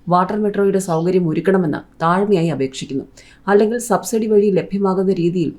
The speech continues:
ഓരോ വീട്ടിൽ ഓരോ ബോട്ട് എന്ന പദ്ധതി ഉടനെ ആരംഭിക്കണം. വർഷങ്ങളായി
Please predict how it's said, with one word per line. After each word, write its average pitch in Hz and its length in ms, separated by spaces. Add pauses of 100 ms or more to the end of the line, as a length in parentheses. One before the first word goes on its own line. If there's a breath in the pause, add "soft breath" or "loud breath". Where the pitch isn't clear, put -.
(100)
ഓരോ 190 240
വീട്ടിൽ 190 340
ഓരോ 170 240
ബോട്ട് 190 280
എന്ന 165 200
പദ്ധതി 165 520
ഉടനെ 160 260
ആരംഭിക്കണം. 135 480 (520 soft breath)
വർഷങ്ങളായി 196 560